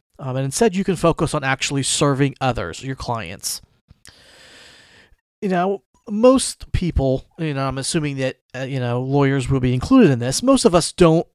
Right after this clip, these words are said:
really lament over having too much money. You know, I mean, if,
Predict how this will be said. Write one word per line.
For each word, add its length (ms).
really 240
lament 400
over 200
having 300
too 220
much 480
money. 580
You 80
know, 100
I 60
mean, 180
if, 280